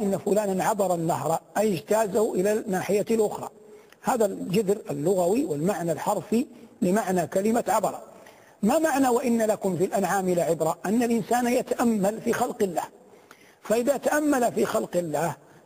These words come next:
ساقه ذلك إلى الهداية، ساقه ذلك إلى المعرفة بالرب تبارك وتعالى،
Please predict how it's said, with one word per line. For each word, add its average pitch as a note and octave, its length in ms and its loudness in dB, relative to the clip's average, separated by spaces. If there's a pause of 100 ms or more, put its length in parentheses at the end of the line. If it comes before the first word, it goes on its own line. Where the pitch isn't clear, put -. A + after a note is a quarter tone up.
(120)
ساقه A3 640 0
ذلك A3+ 460 2
إلى A#3 260 2
الهداية، G3+ 580 -2 (460)
ساقه A3+ 480 2
ذلك A#3 360 2
إلى A3+ 240 0
المعرفة G#3 580 0
بالرب A3 400 0
تبارك A3 420 0
وتعالى، E3+ 500 -2